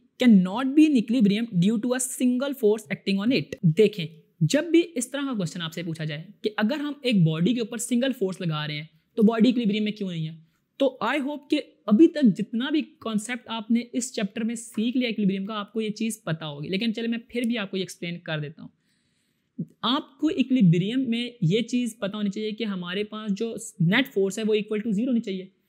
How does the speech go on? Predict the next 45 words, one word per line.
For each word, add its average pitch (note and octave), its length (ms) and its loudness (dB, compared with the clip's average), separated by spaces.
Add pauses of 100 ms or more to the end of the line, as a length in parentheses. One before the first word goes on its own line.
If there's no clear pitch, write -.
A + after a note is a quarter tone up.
(160)
नेट B3+ 240 4
फोर्स B3+ 180 -4
का C4 80 -8
मतलब A#3 260 -2
है B3+ 60 -6
sum A#3+ 300 -4
of B3+ 120 -10 (120)
all B3 260 -2
the C4 100 -4
forces G3+ 400 -2 (300)
acting A3+ 340 2
on C#3+ 80 -2
a C#3+ 80 -10
body, - 180 -14 (380)
ठीक D4 140 0
है C#4+ 60 2
जी। B3+ 140 4 (340)
उसके A3+ 200 0
अंदर G#3+ 160 2
हमारे G#3 200 -4
पास G#3 160 -6
अप्लाइड F#3+ 420 -2
फोर्स G3 320 -2
भी G3+ 120 2
है, F#3+ 280 -4
रिएक्शनल G3+ 500 -2
फोर्स F#3+ 340 -6
भी G#3+ 80 -2
है G#3 60 0
और G3+ 140 -8
somehow G3+ 380 -4
उसके G3 180 -2
नॉर्मल F3 400 -4
फोर्स E3+ 300 -8
वगैरह D#3+ 280 -6 (240)
तमाम A#3+ 280 4
फोर्सेज G3+ 460 -2 (220)
शामिल D3+ 640 -6
हैं। - 100 -20 (840)
अच्छा, D#3+ 300 0 (480)
अब B3+ 100 6
जब - 220 0 (100)
इस D4 140 -6
तरह E4 100 -4
का D4+ 80 -2